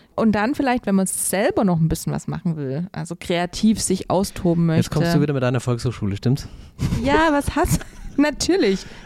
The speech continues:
Speaker 1: habe ich selber auch gemacht. Da gibt's so tolle Kurse.
Speaker 2: Okay.
Speaker 1: Wirklich. Also vom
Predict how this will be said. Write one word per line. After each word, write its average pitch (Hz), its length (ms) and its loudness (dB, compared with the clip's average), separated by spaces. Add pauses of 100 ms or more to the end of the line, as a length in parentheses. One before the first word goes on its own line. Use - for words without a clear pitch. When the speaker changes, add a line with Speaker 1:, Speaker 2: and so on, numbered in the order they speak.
Speaker 1:
habe 202 180 0
ich 226 80 0
selber 233 400 0
auch - 140 -2
gemacht. 185 320 2
Da 202 60 2
gibt's 202 200 0
so 277 80 2
tolle 247 320 0
Kurse. 196 560 0 (180)
Speaker 2:
Okay. 104 440 -6
Speaker 1:
Wirklich. - 480 -6
Also 202 260 0
vom 233 720 4